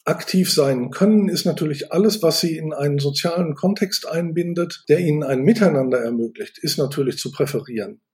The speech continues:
Wenn Sie vorstellen, dass Menschen, die mit Demenz oder Alzheimer-Problematiken zu tun haben, ja immer auch Wahrnehmungsprobleme haben, dann ist möglicherweise das ausschließliche Musik hören eine Schwierigkeit, weil sie haben keinen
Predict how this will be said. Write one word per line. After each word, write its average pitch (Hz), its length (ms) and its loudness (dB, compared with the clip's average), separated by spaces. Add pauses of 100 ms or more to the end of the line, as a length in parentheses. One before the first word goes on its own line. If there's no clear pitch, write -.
(100)
Wenn 170 220 4
Sie 190 140 0
vorstellen, 180 500 4
dass 143 160 2
Menschen, 180 540 2
die 160 180 -8
mit 160 400 -6
Demenz 156 500 0
oder 143 360 2
Alzheimer-Problematiken 156 1400 2
zu - 140 -4
tun 185 420 2
haben, 165 320 0
ja 143 140 4
immer 190 340 2
auch - 180 -2
Wahrnehmungsprobleme 143 1400 0
haben, 117 380 -4 (180)
dann 165 420 0
ist 190 180 2
möglicherweise 185 600 4
das 147 380 -2
ausschließliche 190 680 2
Musik 127 440 -2 (100)
hören 156 680 2
eine 185 160 4
Schwierigkeit, 147 720 0
weil 135 100 2
sie 147 140 -2
haben 175 240 0
keinen 196 500 2